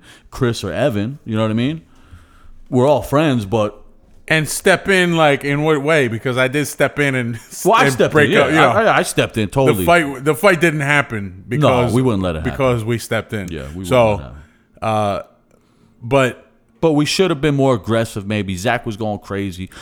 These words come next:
Speaker 1: But I was literally hold, like, wrapped around him in the back seat. What else do you want me to do? Like, have sex with the guy? Like, I,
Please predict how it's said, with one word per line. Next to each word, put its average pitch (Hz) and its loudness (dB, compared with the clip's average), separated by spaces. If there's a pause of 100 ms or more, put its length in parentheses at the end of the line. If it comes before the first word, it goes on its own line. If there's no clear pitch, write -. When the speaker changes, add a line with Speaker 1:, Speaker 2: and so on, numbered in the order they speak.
(140)
Speaker 1:
But 202 0
I 135 2
was 131 0
literally 135 2
hold, 143 -2
like, 107 -6
wrapped 143 0
around 127 0
him 104 0
in 98 -2
the 95 -4
back 135 0
seat. 117 -12
What 107 -6
else 110 -8
do 123 -14
you - -10
want 110 -8
me 87 -10
to 85 -16
do? 117 -6
Like, 76 -8
have 80 -10
sex 101 -14
with 110 -18
the 117 -12
guy? 131 -6
Like, 87 -8
I, 92 -10